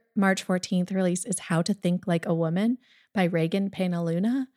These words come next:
I started this one last night, actually. This is nonfiction. It is a memoir, but also a philosophy book. First of all, the cover is fantastic. And the subtitle is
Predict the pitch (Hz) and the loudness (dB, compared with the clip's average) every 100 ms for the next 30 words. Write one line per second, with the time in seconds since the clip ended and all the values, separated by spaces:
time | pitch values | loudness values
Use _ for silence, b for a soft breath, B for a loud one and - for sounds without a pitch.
0 | b b b b - 185 - 185 180 160 | b b b b -2 -2 2 2 4 0
1 | - 156 160 - 185 208 196 175 170 - | -2 -2 0 -2 0 2 2 0 -2 -2
2 | 165 185 233 208 214 240 247 196 185 202 | 0 0 -2 -4 -2 0 2 2 0 0
3 | 196 180 185 202 160 - 175 165 165 185 | 0 0 0 -2 -6 -6 -4 -4 -2 0
4 | 175 175 175 - 190 175 170 175 208 254 | 2 2 -2 -4 -2 0 0 0 0 0
5 | 269 208 - 165 175 - 185 180 175 170 | 0 -2 0 0 0 -2 0 0 -2 -2
6 | 160 156 156 160 _ _ _ - 165 156 | 0 0 -2 -4 _ _ _ -4 -2 -2
7 | 160 240 - 262 262 277 269 _ 285 311 | -4 -6 -2 0 2 0 -4 _ -2 -2
8 | - - b b b _ 240 262 311 311 | -6 -20 b b b _ 4 6 4 4
9 | 269 214 208 214 214 - 196 175 151 147 | 4 4 6 4 2 2 0 0 -2 -4
10 | - 160 - - B B B B B 208 | -6 -8 -8 -16 B B B B B 4
11 | 196 196 196 190 202 - 208 208 226 220 | 6 6 4 4 2 4 2 2 2 4
12 | 220 214 226 180 180 170 | 4 4 4 4 4 0